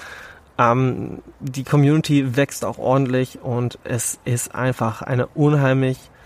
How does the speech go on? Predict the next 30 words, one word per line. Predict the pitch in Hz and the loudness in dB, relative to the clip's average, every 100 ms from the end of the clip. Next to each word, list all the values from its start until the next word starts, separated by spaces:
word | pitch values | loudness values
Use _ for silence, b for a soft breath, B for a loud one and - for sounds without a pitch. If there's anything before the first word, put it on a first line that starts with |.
| B B B B - - | B B B B -16 -4
tolle | 143 143 | 0 2
Community | 139 127 127 127 | 2 0 2 0
dabei | 127 123 120 120 | 0 2 2 0
und | 123 | 2
die | 127 | 2
Jungs, | 143 156 - - | 2 2 -2 -6
die | 131 | 0
jetzt | 135 131 | 0 2
dabei | 120 117 117 | 0 0 0
sind, | 127 123 | 2 0
ey, | - 127 | 0 -2
das | 127 123 - | -2 -4 -4
ist | 131 - | -4 0
einfach, | 135 143 120 - - | 0 0 -4 -6 -2
ja, | 165 | 0
das, | 180 - - | 0 -4 -6
das | 151 - - | -6 -6 -12
ist | - - | -12 -2
auch | 180 175 | 0 2
was | 165 170 | 2 0
auf | - - | -2 -2
einer | 143 | 2
sehr | 135 131 | 2 2
persönlichen | 131 131 156 139 | 2 2 2 0
Ebene | 131 131 131 | 0 0 0
und | |
das | 151 - | -2 0
mag | 131 | -2
ich | 127 | -2
sehr. | - - 110 | -6 -8 -8